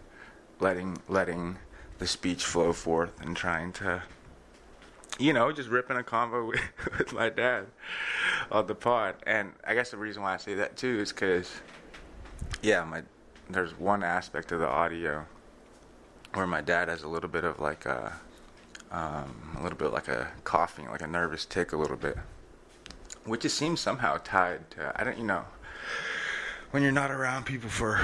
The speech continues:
a long time, you kinda forget how it feels like to be like them with the, be with them in person. Um, and I kinda, yeah, I kinda, you know, we all got, we were talking about how it's, like, kinda mental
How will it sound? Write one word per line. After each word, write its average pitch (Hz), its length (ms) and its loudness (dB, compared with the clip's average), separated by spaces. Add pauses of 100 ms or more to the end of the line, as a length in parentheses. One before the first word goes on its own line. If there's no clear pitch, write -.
a 113 80 4
long 104 220 4
time, 101 320 2
you 95 60 -6
kinda 113 200 -2
forget 104 380 0
how 101 160 0
it - 60 -6
feels 120 280 6
like 92 200 0
to 95 80 -8
be 113 180 0
like 92 160 2
them 92 180 -2
with 87 120 -6
the, - 360 -10
be 110 200 -4
with 101 120 -2
them 95 220 -4
in 87 80 -10
person. 95 480 -2 (480)
Um, 92 440 -2 (120)
and 98 80 0
I 107 60 0
kinda, 139 380 0
yeah, 139 300 2
I - 100 -10
kinda, 107 360 -2 (1080)
you 123 80 -6
know, 107 140 0
we 101 100 2
all 117 120 2
got, 92 260 0 (260)
we 120 60 -4
were 127 100 6
talking 101 300 2
about 76 100 -2
how 92 200 2
it's, - 120 -6
like, - 180 -4
kinda 95 220 2
mental 90 520 -4